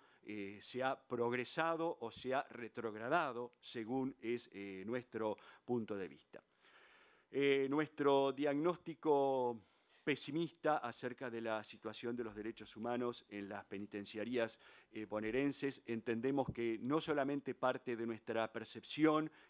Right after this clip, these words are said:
y además de ser testigos directos de, de verlo y haberlo cotejado con nuestros propios ojos, sino que altos mandatarios de la provincia de Buenos Aires, como es el caso del señor ministro de Justicia, eh, don Ricardo Casal,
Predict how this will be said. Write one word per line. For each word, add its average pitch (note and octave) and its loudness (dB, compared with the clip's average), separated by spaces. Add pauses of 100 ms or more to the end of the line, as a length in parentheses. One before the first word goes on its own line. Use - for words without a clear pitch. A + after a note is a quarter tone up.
y G#2 -6
además G#2+ -2
de G#2+ -6
ser A2+ -8
testigos A2 -4
directos G#2+ 0 (300)
de, G2+ -10
de G2 -12
verlo B2+ 0
y A2 -2
haberlo A2 -2
cotejado A2 -2
con G#2+ -8
nuestros F#2+ -12
propios G#2 -10
ojos, B2 -4 (180)
sino C3+ 0
que B2 0
altos C#3 0
mandatarios B2+ 2
de G2+ -8
la G2+ -6
provincia G#2+ -6
de G#2 -2
Buenos G#2 -6
Aires, A#2 -2 (280)
como G#2+ -4
es A2+ -8
el G#2 -10
caso A#2 0
del G2+ -10
señor A2+ -2
ministro A2+ 0
de G2 -8
Justicia, C3 -4 (300)
eh, G2 -10
don G2 -8
Ricardo A2 -2
Casal, C3+ 0